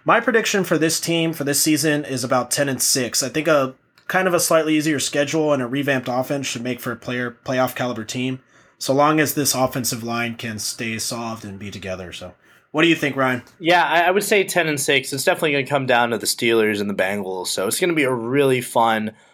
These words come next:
Speaker 2: um, year this year watching the A F C North.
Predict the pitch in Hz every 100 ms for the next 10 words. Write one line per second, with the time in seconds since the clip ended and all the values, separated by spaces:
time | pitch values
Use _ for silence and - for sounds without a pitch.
0 | _ - 107 98 95 95 101 98 92 95
1 | 95 98 92 98 95 92 - 85 80 80
2 | 80